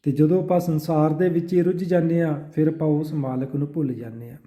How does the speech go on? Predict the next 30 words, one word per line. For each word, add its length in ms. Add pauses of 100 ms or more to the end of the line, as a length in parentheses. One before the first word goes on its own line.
(140)
ਮਾਲਕ 400
ਬਹੁਤ 380
ਤਰੀਕਿਆਂ 540
ਦੇ 120
ਨਾਲ 220
ਆਪਣੀ 260
ਯਾਦ 460
ਦਿਵਾਉਂਦੇ 460
ਆ, 80
ਪਰ 300
ਆਪਾਂ 340 (140)
ਇੰਨੇ 340
ਕੁ 140 (440)
ਮਨਮੁਖ 560
ਬਣ 200
ਜਾਂਦੇ 340
ਆ 40
ਕਿ 160
ਸਾਨੂੰ 480
ਉਹਨਾਂ 280
ਦੇ 160
ਇਸ਼ਾਰੇ 580 (260)
ਸਮਝ 320
ਨਹੀਂ 180
ਆਉਂਦੇ। 220 (960)
ਸੋ 160
ਵਾਹਿਗੁਰੂ, 440 (140)
ਇੱਕ 200
ਤਾਂ 160
ਆਪਾਂ 400